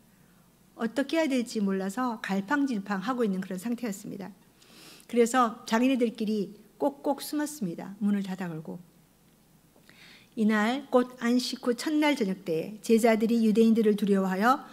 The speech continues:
모인 곳들의 문들을 닫았더니, 여기서 문들이라고 복수를 쓴 것은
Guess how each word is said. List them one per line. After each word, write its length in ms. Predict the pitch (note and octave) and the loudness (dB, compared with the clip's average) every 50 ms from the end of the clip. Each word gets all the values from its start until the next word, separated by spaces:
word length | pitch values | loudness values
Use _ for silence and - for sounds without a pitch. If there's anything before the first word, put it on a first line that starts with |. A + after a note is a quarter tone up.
| - - - _ | -20 -20 -10 _
모인 400 | - G#3 G#3+ A3 A#3 A#3+ A#3 A#3 | 0 2 4 4 4 4 4 2
곳들의 640 | G#3+ G3+ G3 - - G3+ G#3+ A#3 C4 C#4+ C#4+ - - | 0 0 -2 -4 -2 0 0 0 0 -2 -4 -8 -6
문들을 760 | - G#3 A3 A#3+ A#3+ A#3+ A3 A3 G3+ B3 C#4 D#4 D#4+ D4+ D4+ | -2 0 2 2 2 2 2 0 0 0 -2 -2 -4 -6 -6
닫았더니, 600 | - G3 F3+ F#3 F3+ F#3 - - D#3 F3+ F3+ F3 - - _ _ _ _ _ _ - | -8 -8 -8 -6 -8 -10 -10 -10 -10 -10 -12 -14 -16 -20 _ _ _ _ _ _ -2
여기서 600 | G#3+ A3 A3+ A3+ A3+ - C4+ C4 A3+ F#3+ - - - - - - _ - | 0 0 0 0 0 2 2 2 2 0 -2 -8 -16 -20 -20 -20 _ 4
문들이라고 680 | A3 A#3+ C#4 D4 D4 D#4+ B3+ C4 A#3 A3 G#3 G#3 G3+ | 6 6 8 8 6 4 2 2 2 0 0 0 -2
복수를 360 | G3 A3 G3+ - - B3+ A#3+ | -2 -4 -4 -4 -2 0 0
쓴 200 | A#3 A#3 C4 C4 | 0 0 -2 -2
것은 560 | B3+ C4 B3+ - - G3 G#3 G#3 F#3 F3 - | -2 -2 -2 -2 -2 -2 0 0 -2 -4 -6